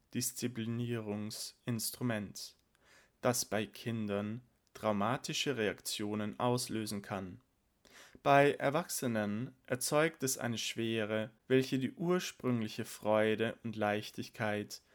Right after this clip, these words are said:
des inneren Weges zerstört. Als ob das Diesseits nicht schon genug Ängste auf Lager hätte,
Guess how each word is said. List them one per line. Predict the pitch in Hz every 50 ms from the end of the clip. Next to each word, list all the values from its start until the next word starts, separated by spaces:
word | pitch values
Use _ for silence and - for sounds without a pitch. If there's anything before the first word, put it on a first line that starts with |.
| _ _ _ _ -
des | - 143 -
inneren | - - 190 165 165 156 131 127 113 107 101
Weges | 107 104 104 104 101 - 104 101 101 - - - - _ _ _
zerstört. | - - 120 - - - - 104 98 95 90 80 - - - - _ _ _ _ _ _ _ _ _ _ _ _ _ _ _ _ _
Als | - - 165 165 - -
ob | - 185 190 196 -
das | - 127 127 - -
Diesseits | - 123 127 131 139 131 - - 113 110 110 107 - -
nicht | - 123 123 - -
schon | - 127 127
genug | 123 120 120 127 139 147 143 - -
Ängste | - 117 113 113 120 120 - - - -
auf | - 101 98 - -
Lager | 90 92 95 101 107 110 107
hätte, | 98 110 107 101 - - 101 101 104 117